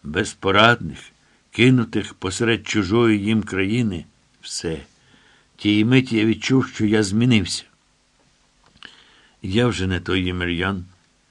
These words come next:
якого знала Вероніка, і який знав її. Я переродився. Ти розумієш, про що я?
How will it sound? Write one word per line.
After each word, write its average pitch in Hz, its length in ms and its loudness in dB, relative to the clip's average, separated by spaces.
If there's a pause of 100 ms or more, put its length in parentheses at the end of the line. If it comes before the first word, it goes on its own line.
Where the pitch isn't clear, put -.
(320)
якого 80 420 -6
знала 80 380 -8
Вероніка, 76 580 -10 (460)
і 107 160 2
який 131 320 6
знав 98 440 0
її. 90 400 -4 (520)
Я 85 500 -4
переродився. 95 1120 -2 (600)
Ти 123 120 4
розумієш, 131 640 6
про 104 240 -2
що - 360 -4
я? 69 200 -8